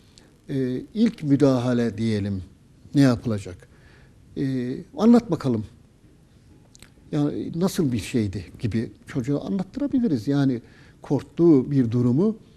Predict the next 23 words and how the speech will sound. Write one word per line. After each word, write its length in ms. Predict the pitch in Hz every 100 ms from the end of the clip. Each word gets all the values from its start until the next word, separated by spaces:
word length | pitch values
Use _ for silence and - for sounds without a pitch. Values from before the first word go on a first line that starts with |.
| - -
"Ha 360 | 175 196 190 208
ya, 260 | 180 180
ben 140 | 185 170
küçükken 540 | - - - 185 156
bende 280 | 160 156 147
de 40 |
olurdu." 500 | 147 123 117 92 95 - - - - - 254
Bir 100 | 220
sohbet, 720 | - 254 240 254 - - - - _ _ - - - - - - 202
bir 100 | 202
sohbet, 640 | - 190 190 190 - -
e, 260 | - 151 123 113 - - - -
havası 380 | - 135 123 -
içinde. 460 | 139 - 113 101 90 - - - - - - - - -
Burada 600 | 139 247 269 139 107 - - - 151
anne 240 | 175 196
babaların 480 | 165 170 160 139 -
en 160 | 190 226
çok 300 | - 143 -
yaptığı 440 | 135 - - 117
hata, 600 | 104 151 - 135 127 226 - - - - - - - - - - - -
çocukların 840 | 165 170 - 143 131 135 175 233 - - - - -
ya 280 | 165 220 -